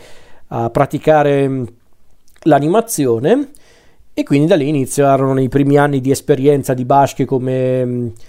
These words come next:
come appunto, come animatore, come disegnatore, con tutte le difficoltà che ci si può aspettare da un lavoro del genere.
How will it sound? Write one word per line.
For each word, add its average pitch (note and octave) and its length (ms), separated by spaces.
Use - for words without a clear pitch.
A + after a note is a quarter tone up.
come C3 200
appunto, B2 480
come B2 180
animatore, D3 560
come B2 640
disegnatore, D#3 760
con A#2 320
tutte C3+ 220
le C3 100
difficoltà C3 560
che B2+ 140
ci A#2 140
si B2+ 120
può C#3 140
aspettare C3+ 500
da B2 80
un B2+ 120
lavoro C3+ 280
del A#3+ 220
genere. C#3+ 600